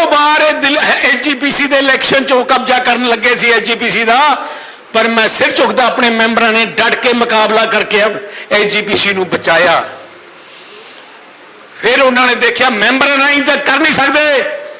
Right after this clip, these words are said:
ਇਹਨਾਂ ਨੇ ਪਤਾ ਹੈ ਕਿ ਸਾਡੀ ਤਾਕਤ ਕਿੱਥੋਂ ਆਉਂਦੀ ਹੈ,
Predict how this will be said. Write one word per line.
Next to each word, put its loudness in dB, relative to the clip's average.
ਇਹਨਾਂ 2
ਨੇ 2
ਪਤਾ 0
ਹੈ 2
ਕਿ 0
ਸਾਡੀ 0
ਤਾਕਤ 0
ਕਿੱਥੋਂ 0
ਆਉਂਦੀ 2
ਹੈ, 0